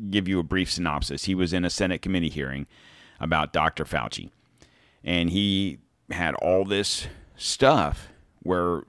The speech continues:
saying that the agency approved funding for gain-of-function research in Wuhan. And, um, there was a lot of questions. He, he said that there was a lot of questions remain over the doctor's potential involvement in the funding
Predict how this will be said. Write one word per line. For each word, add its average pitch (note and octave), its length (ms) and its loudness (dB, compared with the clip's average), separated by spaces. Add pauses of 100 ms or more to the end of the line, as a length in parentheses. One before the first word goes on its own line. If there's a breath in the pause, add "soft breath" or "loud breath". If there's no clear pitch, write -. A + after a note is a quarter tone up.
saying G#2+ 380 0
that F#2 160 2
the E2 160 -2
agency G2 520 0
approved A#2+ 480 4
funding F#2+ 460 0
for E2 140 -6
gain-of-function D#2+ 880 -2 (580 soft breath)
research F2 600 0
in E2 220 -2
Wuhan. F#2 520 0 (1120 soft breath)
And, G#2 380 2
um, F2+ 480 2 (2000)
there A#2 120 6
was G2 120 2
a F#2+ 40 2
lot A2 180 4
of G#2+ 60 2
questions. F#2 680 2 (260 loud breath)
He, A#2+ 140 0
he F#2+ 360 2
said A2 360 4
that D#2+ 100 0
there F2+ 80 4
was F2 120 2
a G2 40 4
lot G2+ 120 4
of F2 60 2
questions F#2+ 400 0
remain F#2 340 2
over F2 140 2
the D#2+ 80 -2
doctor's E2 380 0
potential A2 640 0
involvement D#2 720 -2
in D#2 100 -6
the C2+ 80 -6
funding C2 600 -4